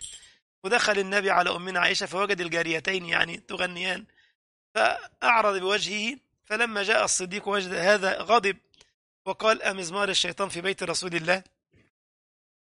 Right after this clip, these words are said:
فقال له النبي: "دعهما يا أبا بكر، إنها أيام عيد، أيام عيد". قال العلماء إن أقل الجمع ثلاثة، ده كان في، في الفطر،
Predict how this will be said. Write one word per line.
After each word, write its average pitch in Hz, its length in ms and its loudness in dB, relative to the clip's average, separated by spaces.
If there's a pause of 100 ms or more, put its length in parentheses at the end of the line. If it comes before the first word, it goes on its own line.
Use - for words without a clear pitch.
(380)
فقال 190 320 4
له 202 120 6
النبي: 175 420 -2 (520)
"دعهما 196 540 0
يا 185 140 2
أبا 175 180 0
بكر، - 640 -8 (600)
إنها 190 300 -4
أيام 170 360 -6
عيد، 156 360 -12 (720)
أيام 190 480 0
عيد". 185 320 -6 (320)
قال 240 120 8
العلماء 202 640 0 (440)
إن 190 240 -4
أقل 233 400 0
الجمع 208 440 0
ثلاثة، 175 560 0 (1500)
ده 180 60 2
كان 185 140 2
في، 185 180 -8
في 160 100 -10
الفطر، - 480 -2